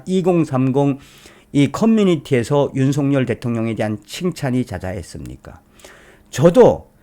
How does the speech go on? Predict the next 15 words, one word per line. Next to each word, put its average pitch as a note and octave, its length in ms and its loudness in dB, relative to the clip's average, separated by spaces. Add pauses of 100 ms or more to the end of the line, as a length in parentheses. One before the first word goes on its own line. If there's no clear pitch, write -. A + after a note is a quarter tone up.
(120)
그전 F#3+ 380 0
방송에서도 C3 640 -4
그런 D3+ 300 -4
말씀을 C3+ 500 -4
해드린 A#2+ 480 -2
적이 G#2+ 260 -4
있습니다. E2 600 -8 (480)
윤석열 A3 580 6
대통령은 C#3 800 2 (880)
구-, - 200 -14
이 D3 100 2
서민 G3+ 440 4
행보를 D#3 460 2
할 A2 220 -6
때는 A#2+ 400 0